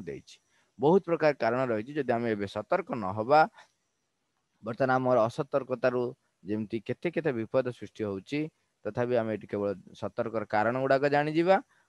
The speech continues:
ତମେ ତ ସବୁ ନେଟ୍ ଯୁଗର ପିଲାମାନେ, ତମେ ନିଶ୍ଚୟ ସର୍ଚ୍ଚ କରି ଖୋଜିଦବ। ଆମେ ଆର କ୍ଲାସରେ ଏଇ ବିଷୟରେ ପଚରା ପଚରି ହବା,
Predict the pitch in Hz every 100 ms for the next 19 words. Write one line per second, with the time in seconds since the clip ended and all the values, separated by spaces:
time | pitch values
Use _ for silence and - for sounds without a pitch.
0 | - 90 107 110 110 113 113 127 120 123
1 | 120 131 127 135 127 147 147 156 165 196
2 | _ _ _ - 110 113 - 151 147 131
3 | 123 - 120 - 113 131 151 165 175 -
4 | _ _ - 107 110 104 _ _ _ _
5 | _ - 110 101 101 98 131 139 131 _
6 | _ _ - 101 98 - 98 110 107 82
7 | 92 90 90 98 120 135